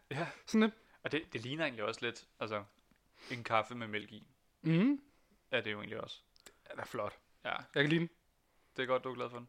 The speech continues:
Speaker 2: Ja, jeg er meget glad. Tag mig tilbage. Jeg gemmer den her til senere.
Speaker 1: Ja. Hvad er det egentlig, der gør, at, øh, at du er så glad for kaffe?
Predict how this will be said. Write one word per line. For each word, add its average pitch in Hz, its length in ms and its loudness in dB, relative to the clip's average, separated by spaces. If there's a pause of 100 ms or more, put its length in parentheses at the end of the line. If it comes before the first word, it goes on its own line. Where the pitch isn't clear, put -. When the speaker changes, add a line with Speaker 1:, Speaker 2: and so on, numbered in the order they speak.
(100)
Speaker 2:
Ja, 151 60 6
jeg 156 260 0
er 139 40 4
meget 139 220 6
glad. 135 200 0 (460)
Tag 139 160 0
mig 139 100 0
tilbage. 131 320 -4 (260)
Jeg 139 80 -2
gemmer 143 220 6
den 135 160 2
her 127 60 0
til 120 160 -8
senere. 131 300 -4 (120)
Speaker 1:
Ja. 151 200 -2 (460)
Hvad 135 180 8
er 147 40 4
det 151 60 0
egentlig, 143 200 -2
der 123 100 4
gør, 127 200 4
at, 131 160 -4
øh, 113 600 -4 (600)
at 123 120 -8
du 127 60 -2
er 123 60 -4
så 131 100 -8
glad 127 160 -4
for 131 100 -16
kaffe? 139 340 -6